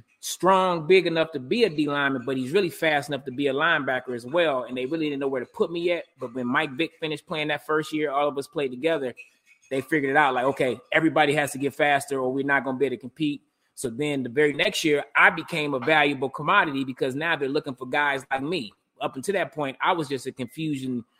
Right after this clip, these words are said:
a confusion for a defensive coordinator 'cause they didn't really know exactly where to put me at exactly yet. But, you know, my, my D-line coach in Chicago told me very famously the year after I was drafted, was like, "Yo, Karan, if you'd have came out this year, brother, you'd have been a very rich man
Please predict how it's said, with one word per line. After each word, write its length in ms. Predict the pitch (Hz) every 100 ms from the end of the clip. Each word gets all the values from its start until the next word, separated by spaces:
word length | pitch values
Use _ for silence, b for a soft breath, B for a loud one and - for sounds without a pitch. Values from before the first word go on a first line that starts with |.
| _ -
a 80 |
confusion 540 | 131 120 - 202 190 143
for 220 | 127 135
a 40 |
defensive 380 | 127 139 127 117
coordinator 400 | - 185 151 135
'cause 140 | 120 123
they 120 | 143
didn't 120 | 143
really 100 | 143
know 160 | 135 135
exactly 340 | 117 139 135 123
where 140 | 135
to 60 | 120
put 240 | - 165
me 180 | 131 123
at 100 | 123
exactly 520 | - 101 143 147 135 123
yet. 260 | 156 147
But, 140 | 120 123 _ _ _ _
you 140 | - 139
know, 260 | 135 135 120
my, 200 | 139 135
my 140 | 135
D-line 440 | 127 151 156 151 139
coach 280 | 160 147
in 80 | 135
Chicago 500 | 127 - 160 151 139
told 280 | 131 156 139
me 200 | 139 131 117 - 123
very 240 | 147 160 147
famously 680 | 147 160 147 131 139 139 127
the 160 | 127
year 240 | 123 147 147
after 200 | 139 139
I 60 |
was 140 | 127 107
drafted, 480 | 147 160 151 127
was 140 | 123 120
like, 140 | 127
"Yo, 120 | 147
Karan, 320 | 156 143 139 131
if 100 | 120
you'd 100 | 170
have 60 | 165
came 200 | 165 156
out 160 | 143
this 160 | 156 165
year, 100 | 170
brother, 260 | 151 175 151
you'd 180 | 156 156
have 100 | 135
been 100 | 135
a 40 |
very 260 | 123 156 147
rich 240 | 143 143
man 400 | 143 165 147 117